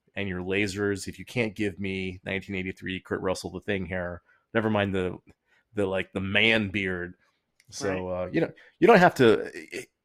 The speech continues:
Speaker 1: interpret that, everybody, and turn into, like, a Pride Month thing. I'm a grown man. I could be very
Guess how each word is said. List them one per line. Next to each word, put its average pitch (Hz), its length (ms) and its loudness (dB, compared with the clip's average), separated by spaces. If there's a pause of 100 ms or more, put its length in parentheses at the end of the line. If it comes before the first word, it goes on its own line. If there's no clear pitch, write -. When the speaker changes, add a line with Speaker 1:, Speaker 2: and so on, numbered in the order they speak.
Speaker 1:
interpret 135 460 4
that, 90 220 4
everybody, 92 480 0
and 92 100 -6
turn 120 180 0
into, 104 260 -2
like, 98 160 -2
a 90 40 -8
Pride 107 280 -4
Month 107 260 -2
thing. 107 320 -2 (320)
I'm 110 80 -6
a 113 40 -2
grown 123 320 4
man. 104 180 2
I 107 80 2
could 110 200 -10
be 131 220 2
very 110 600 0